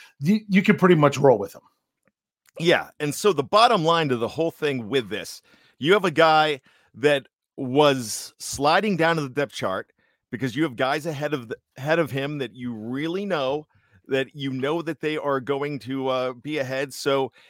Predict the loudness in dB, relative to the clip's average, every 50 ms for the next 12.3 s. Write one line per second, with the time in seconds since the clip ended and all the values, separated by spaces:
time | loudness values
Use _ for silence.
0 | _ _ -8 -6 -6 -6 -4 -6 -4 -2 0 2 2 2 2 0 -2 -6 -8 -8
1 | -8 -6 -6 -8 -8 -8 -8 -10 -8 -4 0 0 2 2 0 -2 -6 _ _ _
2 | _ _ _ _ _ _ _ -2 -2 0 2 0 2 2 2 2 2 2 2 0
3 | -2 -2 -2 0 0 0 0 -4 -8 -2 0 0 0 0 -4 -2 0 0 0 0
4 | -2 _ _ _ _ _ _ _ _ _ _ _ _ _ _ _ _ 0 2 2
5 | 2 2 0 0 -4 -4 -2 0 2 2 2 0 -2 -8 -20 _ _ _ -2 2
6 | 4 6 6 6 4 0 -2 -4 -6 -4 -4 -6 -2 -2 -2 -2 -2 -8 -14 -14
7 | -14 -8 -2 0 0 0 0 -2 -6 -8 -6 -6 -6 -6 -8 -8 -6 -4 -4 -2
8 | -2 -2 0 -2 -2 -6 -8 -12 _ _ _ _ _ _ -12 -2 0 2 2 2
9 | -2 _ _ _ _ _ _ _ -6 -6 -4 -4 -4 -4 -4 -6 -8 -12 _ _
10 | _ -12 -4 -2 0 0 0 -2 -4 -6 -6 -6 -6 -8 -12 -12 -12 -12 -8 -6
11 | -4 -4 -6 -6 -12 -18 _ _ _ _ -4 -2 -2 0 0 -2 -2 -4 -4 -4
12 | -8 -8 -10 -12 -18